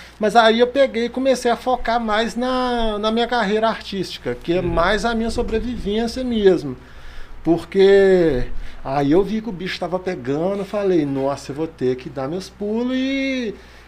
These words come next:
Speaker 1: e, e focar no, no, no,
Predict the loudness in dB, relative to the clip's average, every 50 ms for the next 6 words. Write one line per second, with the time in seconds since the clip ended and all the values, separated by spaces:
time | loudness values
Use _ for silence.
0 | -12 -6 -2 -2 0 0 -2 -4 -4 -6 -8 -10 -12 -14 -14 -8 -4 -4 -4 -4
1 | -4 -4 0 0 2 2 0 0 -2 -2 -2 -2 -2 0 0 0 0 0 0 0
2 | 0 0 0 0 0 0 -2 -2 -2